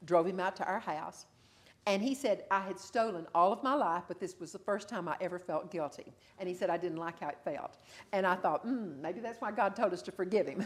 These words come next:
<laughs> So he was free to, you know, to feel that guilt. Well, Jack took him in the other room and led him to the Lord. And then he said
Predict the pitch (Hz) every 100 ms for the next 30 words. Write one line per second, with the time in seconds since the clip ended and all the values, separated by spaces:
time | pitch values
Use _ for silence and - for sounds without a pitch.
0 | - 240 254 - - - - 247 254 233
1 | - - 262 254 214 190 - 143 220 220
2 | 180 165 202 185 240 202 165 165 - 208
3 | 180 - - - - - - - 202 214
4 | 226 262 - 269 240 220 208 196 196 180
5 | 165 165 160 165 190 220 226 269 214 170
6 | 156 156 - - - - 196 202 202 185
7 | 220 - 180